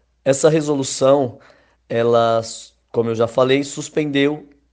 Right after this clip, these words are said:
prorrogou e interrompeu alguns prazos desde março desse ano. Então, por exemplo, a validade da C N H estava por tempo indeterminado. Apresentação de condutor infrator ou indicação de condutor infrator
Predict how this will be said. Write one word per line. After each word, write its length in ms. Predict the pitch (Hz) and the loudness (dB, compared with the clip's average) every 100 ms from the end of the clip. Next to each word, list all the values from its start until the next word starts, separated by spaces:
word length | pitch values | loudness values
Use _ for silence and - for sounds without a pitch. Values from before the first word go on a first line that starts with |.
| _ | _
prorrogou 680 | - 143 139 131 127 131 131 | 0 2 2 0 0 -2 -4
e 80 | 127 | -6
interrompeu 600 | 131 135 131 127 127 127 | -6 -2 0 -2 0 0
alguns 280 | 123 123 127 | 0 -2 -8
prazos 600 | - 117 117 120 127 - _ _ _ | -2 2 2 0 -12 -18 _ _ _
desde 580 | - 113 135 143 123 135 | -8 -2 0 0 -2 -2
março 520 | 135 120 120 123 127 | 0 0 0 -2 -8
desse 400 | 127 127 - 139 | -6 -6 -6 -2
ano. 340 | 131 110 101 - _ _ _ | 0 0 -6 -18 _ _ _
Então, 160 | 120 | -6
por 160 | 117 127 | -2 0
exemplo, 540 | 123 110 113 110 113 | 0 0 -4 -6 -12
a 80 | 107 | -10
validade 640 | 101 120 123 123 117 120 120 | 0 2 2 0 0 0 0
da 100 | 117 | -4
C 160 | - | -2
N 140 | 120 120 | -2 -2
H 400 | 117 107 104 - | -2 -4 -6 -12
estava 360 | - - 110 117 | -10 -4 -2 -4
por 180 | 120 | -6
tempo 320 | 110 123 117 127 | -8 -8 -6 -6
indeterminado. 920 | 123 127 131 135 139 117 104 98 98 _ _ _ - | -4 -4 -4 -2 0 0 -2 -8 -18 _ _ _ -8
Apresentação 960 | 120 - 131 123 139 135 131 - 139 | -6 -2 0 0 0 2 0 2 -2
de 120 | 139 | -2
condutor 520 | 135 139 139 135 131 131 | -4 -2 -2 -2 0 0
infrator 680 | 131 139 135 - 123 101 - | 0 -2 -2 -2 -2 -2 -6
ou 160 | 110 | -6
indicação 720 | 113 113 113 117 113 - 120 120 | -4 -6 -6 -2 -2 -2 -2 -2
de 120 | 110 | -6
condutor 500 | 117 120 117 117 117 | -6 -6 -4 -2 -2
infrator 560 | 117 120 117 110 101 | 0 0 0 -4 -8